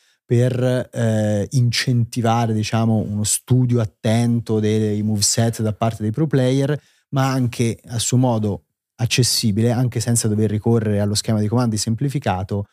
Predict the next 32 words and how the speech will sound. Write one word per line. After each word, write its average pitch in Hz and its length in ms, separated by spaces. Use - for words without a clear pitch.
per 117 220
far 120 180
sì 104 260
che 101 140
i 101 300
neofiti 104 720
entrino 101 360
subito 107 320
in 110 120
partita 107 720
e 117 300
si - 180
sentano 120 520
già 117 340
capaci 131 400
di 117 60
padroneggiare, 117 640
se - 260
non 151 440
proprio 127 260
tutte 139 180
le 120 80
strategie 123 400
di 123 60
un 117 100
personaggio, 110 840
comunque 113 520
quelle 104 300
più 101 180
iconiche 101 400
e 95 60
principali. - 500